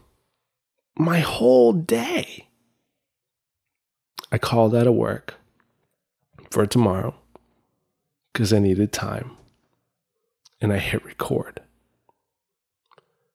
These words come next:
So I think about this shit now when I'm,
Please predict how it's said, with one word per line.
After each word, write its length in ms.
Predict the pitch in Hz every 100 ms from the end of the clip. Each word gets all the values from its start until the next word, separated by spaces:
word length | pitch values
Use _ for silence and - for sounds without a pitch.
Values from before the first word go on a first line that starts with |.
| _
So 160 | - 123
I 60 |
think 300 | - - 156
about 300 | 135 98 95
this 140 | - -
shit 380 | - 107 -
now 340 | 104 98 113 - _ _ _ _ _ _ _ _ _ -
when 200 | 120 117
I'm, 340 | 107 98 110